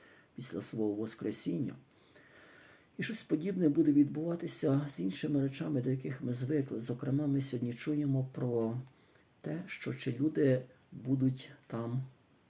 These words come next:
жити як одружені, які мали шлюб. Там це буде дещо змінене, ця суть речей, тому що людина в небі буде найперше споглядати Бога лицем в лице.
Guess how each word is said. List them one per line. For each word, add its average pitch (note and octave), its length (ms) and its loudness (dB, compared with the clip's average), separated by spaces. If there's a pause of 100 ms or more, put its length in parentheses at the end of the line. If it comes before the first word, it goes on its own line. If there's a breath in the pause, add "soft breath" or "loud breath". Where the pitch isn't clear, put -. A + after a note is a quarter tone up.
(380)
жити A#2+ 580 -2
як - 300 -8
одружені, A2+ 640 -4 (640 loud breath)
які - 120 -6
мали G2 320 -2
шлюб. C3 460 0 (1080 loud breath)
Там G#3 180 -2
це F3+ 140 -4
буде C#3+ 580 4 (180 loud breath)
дещо C3+ 420 -6
змінене, A#2 640 0 (240)
ця A2 180 -10
суть - 320 -6
речей, A2 460 -6 (120)
тому C3 240 -4
що C3 220 -6
людина C3 360 -2
в B2+ 80 0
небі C#3 320 0
буде C#3+ 300 2
найперше B2+ 500 -6
споглядати A#2+ 640 -4
Бога D3 400 -2
лицем B2 520 -4
в A2 60 -4
лице. A2+ 480 -4